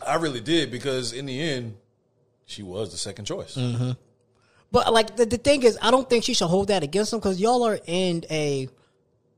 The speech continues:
Speaker 1: It's an experiment.
Speaker 2: experiment. And, I mean,
Speaker 1: Every-
Speaker 2: yeah, well,
Speaker 1: Everybody had a second. Almost everybody had a second option.
Speaker 2: So, yeah, he fucked up 'cause he, initially, he fucked up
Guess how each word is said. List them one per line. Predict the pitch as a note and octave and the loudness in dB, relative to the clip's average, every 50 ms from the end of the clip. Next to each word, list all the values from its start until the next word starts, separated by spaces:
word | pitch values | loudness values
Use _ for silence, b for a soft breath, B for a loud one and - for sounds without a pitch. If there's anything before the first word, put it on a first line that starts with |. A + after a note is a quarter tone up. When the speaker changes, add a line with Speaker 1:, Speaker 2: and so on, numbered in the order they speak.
| _ _ | _ _
Speaker 1:
It's | - F2 E2+ E2 | -16 -16 -14 -14
an | D#2+ | -14
experiment. | D2+ - - E2 E2+ E2 - | -16 -16 -14 -14 -12 -8 -6
Speaker 2:
experiment. | E3+ - - - - G#3 A3 G#3+ - A#2 A2+ G#2 E2 - - _ _ _ _ _ _ _ - | -4 -4 0 4 4 4 6 4 2 -2 -4 -10 -12 -16 -20 _ _ _ _ _ _ _ -2
And, | G3+ G3 F#3+ F#3 F3+ F3+ - - _ _ _ _ _ _ _ _ _ _ _ _ _ - - - | 0 2 4 2 2 0 -4 -10 _ _ _ _ _ _ _ _ _ _ _ _ _ -10 -2 0
I | F#3+ | 2
mean, | G3+ G3 F#3 F3 E3 D3 D3 - _ - | 2 2 2 2 0 -2 -6 -10 _ 2
Speaker 1:
Every- | F#3+ G3 G#3 | 4 6 6
Speaker 2:
yeah, | G3+ G3 b b b b _ | 6 2 b b b b _
well, | A3+ A3 A#3 A3+ - - _ _ _ _ _ _ _ _ _ - | 4 4 4 4 0 -10 _ _ _ _ _ _ _ _ _ -4
Speaker 1:
Everybody | B2 C#3 C#3 B2 A#2+ A2 | -4 -2 0 0 -2 -2
had | G#2+ A2+ G2 | -2 -4 -4
a | F2+ | -4
second. | - G#2 F2+ F#2 D#2 D2 | -6 -8 -10 -12 -14 -8
Almost | F2+ C3 C#3+ C3+ A#2 | -6 -4 -4 -2 -2
everybody | B2 B2 A#2+ G2+ F#2 F#2 | -2 -4 -4 -4 -6 -8
had | G2 E2+ | -8 -6
a | |
second | E2 - F#2+ E2 E2 D#2 | -6 -8 -8 -10 -10 -12
option. | D#2 D#2 - - - - - | -10 -10 -12 -12 -14 -14 -10
Speaker 2:
So, | - - G#3+ | -8 0 2
yeah, | G3 F#3 | 2 4
he | F#3+ F#3 - A4+ A4+ - - | 8 10 10 10 10 8 6
fucked | - B3+ A3+ A3 - - | 6 6 4 6 4 2
up | G#3+ - | 4 4
'cause | - F#3 - | 2 2 2
he, | C4 B3+ A3 B B B B B _ _ _ _ _ _ _ _ _ _ _ _ _ _ _ _ _ - | 0 0 -2 B B B B B _ _ _ _ _ _ _ _ _ _ _ _ _ _ _ _ _ 0
initially, | F#3 F3 G3+ B3 C#4+ D4 - - G3+ E3 D#3 D3 C#3+ C3+ - _ _ _ _ _ _ _ _ _ _ | 2 2 6 6 6 6 4 2 2 0 0 0 -2 -6 -8 _ _ _ _ _ _ _ _ _ _
he | - - - B3+ | 2 4 4 4
fucked | - - E3+ C3+ C3 - - | 4 2 0 0 0 -4 -10
up | F2+ F2 F2 - | -14 -14 -14 -18